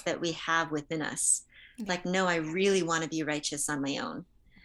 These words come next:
Speaker 1: And so it's that, that counterintuitive to our natural self-righteousness, but that's where his grace is training us. No, this is all Christ's righteousness. It's gonna be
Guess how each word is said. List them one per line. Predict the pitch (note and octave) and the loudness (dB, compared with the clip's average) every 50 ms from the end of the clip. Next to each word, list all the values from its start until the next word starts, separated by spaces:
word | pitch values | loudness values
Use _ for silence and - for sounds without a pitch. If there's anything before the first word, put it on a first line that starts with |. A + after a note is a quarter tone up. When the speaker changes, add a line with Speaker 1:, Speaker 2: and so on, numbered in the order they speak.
| - - - - - - - | -20 -20 -20 -20 -10 -6 -4
Speaker 1:
And | F#3+ F#3 | -2 0
so | - - F#3 F3+ | 2 4 4 4
it's | F3 F3 - - | 4 4 2 0
that, | F3+ E3+ - - - | 0 0 0 -2 -2
that | G3 F3+ - - - | -2 -2 -2 -2 -4
counterintuitive | - - A3 A#3 B3+ B3 A3+ G3+ - - - G#3 G#3+ G3+ F#3 E3+ E3+ - | -2 0 2 4 4 4 2 2 0 -2 0 0 0 2 0 0 0 -2
to | - - - - | -6 -8 -4 -4
our | E3+ F3 | -2 -2
natural | F3 E3+ E3 D#3+ F3+ - - - F#3+ F#3 F3 | -2 0 0 0 0 -2 -2 0 0 2 2
self-righteousness, | - - - E3 D#3+ D#3+ - D#3+ D3+ D#3+ D#3+ - E3 D3+ - - D3+ D3+ D3 - - - - - - _ _ _ _ _ _ - | 2 2 2 2 0 0 -2 -2 -2 -2 -2 -2 -2 -4 -4 -4 -4 -6 -6 -6 -6 -6 -8 -8 -12 _ _ _ _ _ _ -4
but | G#3 G3 - | -4 -2 0
that's | - F#3 F#3+ G3 G3 - - - - - - | 0 0 0 0 0 0 0 0 -2 -4 -4
where | F#3+ F#3 F3+ E3+ E3+ E3+ E3 - - - - | 0 2 4 4 4 2 2 -2 -6 -12 -14
his | - G3 F#3 E3+ - | -8 -4 -2 -2 -2
grace | - - F#3 F3 F3+ F3+ - | 0 2 2 2 2 2 0
is | - E3 D#3 | 0 0 -2
training | - - - G3+ G#3 A#3 A#3 F3+ D#3 | -4 -2 0 2 4 4 4 2 2
us. | D3+ D#3+ - - - | -2 -2 -2 -4 -2
No, | F3+ F#3 G3 G3+ F3 D3+ | 0 0 2 2 0 -2
this | - F3 - - | -4 -4 -4 -4
is | G#3 F3 F3+ | -2 -2 0
all | E3 E3 D#3 D#3 - _ | 0 0 -2 -4 -8 _
Christ's | - - - - E3 F3+ - - - | -10 -6 -2 0 0 0 0 -2 -2
righteousness. | D3 C#3+ C#3+ C#3+ - C3+ - - C#3 A#2 - - - - - | -2 -2 -2 -2 -4 -4 -4 -4 -4 -4 -4 -4 -6 -6 -6
It's | F#3+ F#3 - - | -6 -8 -6 -4
gonna | - F3+ E3 D3+ | -2 -2 -2 -2
be | D3 D3+ C#3+ C#3 - | -2 -2 -2 -4 -6